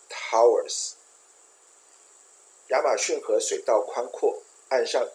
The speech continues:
原始丛林树木参天，我们巧遇了暴风雨来袭，天空气象变化万千，中途还转成了小舢板，在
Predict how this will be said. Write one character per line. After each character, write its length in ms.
原 220
始 300
丛 300
林 180
树 300
木 220
参 200
天， 280
我 80
们 200
巧 320
遇 200
了 180
暴 180
风 240
雨 80
来 220
袭， 320
天 220
空 360
气 240
象 200
变 220
化 120
万 220
千， 300
中 220
途 280
还 220
转 320
成 220
了 140
小 220
舢 260
板， 200
在 320